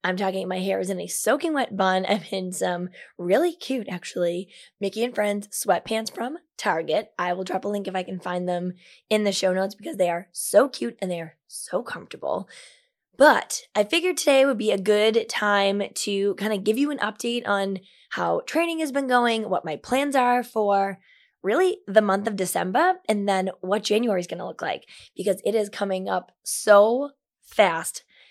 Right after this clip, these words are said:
I mean, this entire year has gone by very quickly, but I really feel like this fall, like September, October, November, like, did they even happen? I'm not sure. <laughs> I cannot be convinced that we had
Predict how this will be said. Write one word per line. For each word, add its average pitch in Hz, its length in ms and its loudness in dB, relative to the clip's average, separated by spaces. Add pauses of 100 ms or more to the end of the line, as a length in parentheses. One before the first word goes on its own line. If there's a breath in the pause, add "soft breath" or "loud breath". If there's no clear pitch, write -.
(120 soft breath)
I 220 80 2
mean, 214 300 0
this 190 100 -4
entire 220 400 0
year 190 300 0
has 196 100 -6
gone 208 220 0
by 214 300 0 (140)
very 202 240 8
quickly, 233 540 0 (240 loud breath)
but 202 100 2
I 196 40 4
really 208 500 2
feel 196 260 4
like 202 340 0 (180)
this 214 320 2
fall, 180 520 6
like 196 300 4
September, 214 500 2
October, 208 380 2
November, 190 560 0 (180)
like, 202 220 4
did 190 160 4
they 190 80 2
even 196 200 0
happen? 196 360 4
I'm 180 160 -4
not 175 160 -10
sure. - 300 -6 (160)
<laughs> - 720 -4
I 240 140 6
cannot 226 380 2
be 196 120 -4
convinced 190 500 0 (240 loud breath)
that 196 140 4
we 208 100 2
had 190 240 2